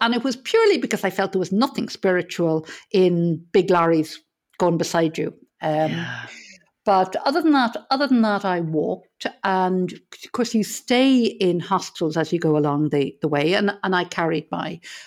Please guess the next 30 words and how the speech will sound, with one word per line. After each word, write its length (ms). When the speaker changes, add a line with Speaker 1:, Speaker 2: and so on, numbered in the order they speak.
Speaker 1:
uh, 300
backpack, 540
which 260
was 200
wonderful 440
because 240
it 80
gave 160
you 80
complete 340
freedom. 420
Speaker 2:
Mm. 400
Speaker 1:
So, 600
and 200
you 80
meet 280
such 720
amazing 640
people 420
along 360
the 100
way. 400
And 560
it 160
is 240
the 80
most 540
heartfelt 800
space. 580
And 520